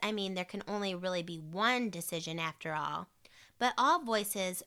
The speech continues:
were at least equally heard before a final decision was arrived at. Collaboration usually produces optimal results because there is a diversification of opinion,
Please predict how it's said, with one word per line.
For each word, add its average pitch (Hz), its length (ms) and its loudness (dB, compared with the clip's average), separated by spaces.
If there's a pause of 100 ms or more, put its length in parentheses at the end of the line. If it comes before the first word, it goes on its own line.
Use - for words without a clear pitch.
(120)
were 196 160 0
at 185 160 -2
least 196 320 -4
equally 175 460 -6 (160)
heard 196 480 0 (320)
before 214 340 0
a 180 120 -2
final 175 340 0
decision 156 640 -6
was 156 220 -6
arrived 196 460 8
at. - 280 -4 (880)
Collaboration 262 880 4
usually 202 380 -2
produces 175 600 -4
optimal 233 540 0
results 254 720 0
because 220 440 -2
there 208 220 0
is 202 220 -4
a 196 80 -4
diversification 202 1300 -4
of 165 160 -4
opinion, 170 760 -2